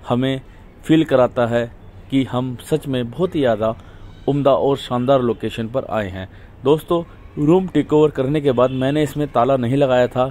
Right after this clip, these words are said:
केवल कुंडी लगा दी थी, क्योंकि यहाँ कोई risk वाली बात नहीं है। सारे के सारे सरकारी आदमी ही यहाँ आ सकते हैं, इसलिए डरना किस बात का।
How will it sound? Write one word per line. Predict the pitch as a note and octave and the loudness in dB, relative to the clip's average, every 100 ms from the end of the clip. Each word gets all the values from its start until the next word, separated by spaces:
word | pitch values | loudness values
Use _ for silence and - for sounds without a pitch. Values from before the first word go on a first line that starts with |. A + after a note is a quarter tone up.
| - | -2
केवल | C3 C#3 | 0 0
कुंडी | C3+ B2+ C#3 D3 | -2 -4 -2 -2
लगा | A#2+ A2+ | 0 0
दी | A2+ B2 | 0 -4
थी, | - C#3+ - - - - | -6 -8 -8 -20 -10 -4
क्योंकि | A#2+ D3+ D#3+ - - - - - - - - - | -2 -2 -4 -6 -20 -20 -20 -20 -20 -20 -14 -4
यहाँ | C3 C#3+ | -2 0
कोई | D3+ D#3 - | 0 0 -2
risk | C#3 C#3 C3 | -6 -4 0
वाली | A#2+ A#2+ | 2 2
बात | A#2 B2+ B2 | 2 0 0
नहीं | A#2+ D3 | -2 -2
है। | C3+ C3+ C#3+ - - - - | -2 -4 -8 -16 -20 -20 -2
सारे | A#2+ B2+ B2+ | 2 2 2
के | C3 | 0
सारे | A#2+ A#2 B2 C3 - - | 2 0 0 -6 -14 -8
सरकारी | A#2 A#2+ C3 C#3+ - | -2 0 0 0 -2
आदमी | A#2 C3 C#3 | -4 -2 -2
ही | C3 | 0
यहाँ | B2 B2 | -2 -2
आ | A2+ | -2
सकते | B2 C#3 - C3+ | -4 -6 -4 -4
हैं, | C3+ | -4
इसलिए | C3+ B2+ C3 C3+ | -6 -6 -4 -2
डरना | B2 A#2+ A#2 | -4 -6 -6
किस | G2+ | -8
बात | F#2+ F#2+ - | -8 -10 -8
का। | F#2 | -12